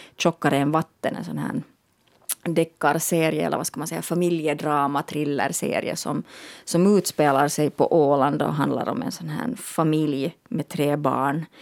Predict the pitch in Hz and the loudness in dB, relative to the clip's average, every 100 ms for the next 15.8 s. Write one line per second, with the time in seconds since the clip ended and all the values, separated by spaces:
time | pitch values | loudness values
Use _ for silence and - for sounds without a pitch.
0 | - - - - - 90 - - - 151 | -20 -20 -20 -20 -6 -4 -2 -2 0 2
1 | 143 139 92 - - - - 151 - - | 2 2 -2 -4 -8 -10 -6 -6 -6 -12
2 | - _ - - _ - - - 151 160 | -18 _ -18 -18 _ -12 -10 -8 0 2
3 | 175 170 151 135 131 113 - 151 147 147 | 4 4 4 2 0 -2 -2 2 2 0
4 | - 147 143 143 151 147 - 170 - - | -4 -2 0 2 2 2 -2 -6 -10 -20
5 | - - - 151 147 147 131 - - - | -20 -16 -4 2 4 4 2 0 0 0
6 | - 151 185 185 185 196 214 202 185 165 | 0 2 2 2 0 -2 0 2 2 0
7 | 180 202 208 208 214 208 175 180 - 185 | 0 2 2 2 2 2 0 0 0 0
8 | 190 185 175 165 175 175 175 175 - - | 2 2 2 2 2 4 4 2 -18 -4
9 | 196 185 160 - - 170 165 156 175 160 | 2 2 2 -2 -4 0 2 2 2 0
10 | 156 151 - 185 180 160 - 165 170 160 | 0 -2 0 0 2 -2 -2 -2 -2 -2
11 | 156 147 156 - 151 127 - 170 165 175 | -2 -4 -6 -6 -4 -4 -6 -6 0 2
12 | 175 156 151 151 151 147 151 151 - 143 | 2 0 -2 -4 -4 -2 -4 -4 -2 -2
13 | 165 - 165 - 98 - - 190 165 - | -2 -4 -4 -6 -6 -2 0 0 -2 -2
14 | 156 143 151 165 - 180 170 151 - 147 | 0 2 0 -4 -4 -2 0 -2 -2 -2
15 | 147 - 156 175 165 156 143 | -2 -6 -6 -2 0 0 -2